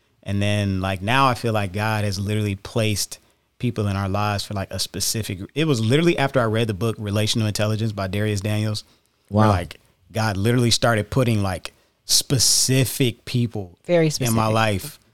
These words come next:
Speaker 1: like, to deal with very specific needs that I had and that I, that I needed that I didn't know I needed.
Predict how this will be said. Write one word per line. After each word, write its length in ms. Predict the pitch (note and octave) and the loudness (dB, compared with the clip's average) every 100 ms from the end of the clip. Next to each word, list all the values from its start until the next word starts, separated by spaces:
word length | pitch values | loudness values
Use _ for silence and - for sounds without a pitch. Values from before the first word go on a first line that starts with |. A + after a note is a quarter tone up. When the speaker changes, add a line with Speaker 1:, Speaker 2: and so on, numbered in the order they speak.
| _ _ | _ _
Speaker 1:
like, 280 | F#2+ G#2 - _ - | -8 -8 -10 _ -6
to 120 | B2+ | -4
deal 320 | F#2 B2 B2+ | 0 2 4
with 220 | B2 G#2+ - _ | 4 2 -4 _
very 320 | G#2+ A#2+ C3 | -2 2 2
specific 680 | A#2+ - A#2+ - C#3 B2 B2 | 2 0 0 2 2 2 2
needs 360 | A2 A#2+ A#2+ G2+ | 2 2 2 0
that 100 | G#2+ | -2
I 100 | G#2 | -2
had 440 | G2+ A2 A2 G2+ - _ _ - | 0 0 2 0 -4 _ _ -8
and 160 | A2 A2+ | -2 0
that 80 | |
I, 120 | A#2 G#2 - | 2 -2 -2
that 100 | A2 | 0
I 240 | A2+ G#2+ - - _ _ | 0 -2 -6 -20 _ _
needed 380 | G#2 B2+ E3+ A#2 | -4 2 2 2
that 120 | A2+ | 0
I 100 | A2 | 0
didn't 240 | G2+ A#2+ A2 | 0 -2 0
know 180 | B2+ A#2+ | 2 2
I 80 | |
needed. 320 | G2 F#2 C2 | 0 -4 -8